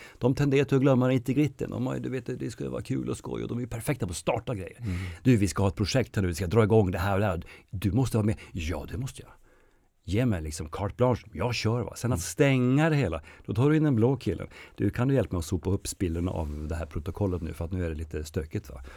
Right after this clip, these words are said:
Speaker 1: "Mm, det ordnar jag", säger hon eller han, va. "Det ska
Speaker 2: Mm.
Speaker 1: jag fixa", ser du. För att jag vet exakt.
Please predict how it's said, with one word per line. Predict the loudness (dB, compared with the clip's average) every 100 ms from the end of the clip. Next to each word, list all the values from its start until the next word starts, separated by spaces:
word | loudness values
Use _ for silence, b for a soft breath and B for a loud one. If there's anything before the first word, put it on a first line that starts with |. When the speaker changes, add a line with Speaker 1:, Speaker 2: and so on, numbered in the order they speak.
| b b -10
Speaker 1:
"Mm, | -6 -4
det | -4
ordnar | -4 -4
jag", | -6 -8
säger | -8 -8
hon | -8 -8
eller | -10
han, | -12 -12
va. | -10
"Det | -6
ska | -4
Speaker 2:
Mm. | -4
Speaker 1:
jag | -6
fixa", | -10 -12 -14
ser | -14
du. | -14 -16
För | -14
att | -10
jag |
vet | -10 -10
exakt. | -10 -10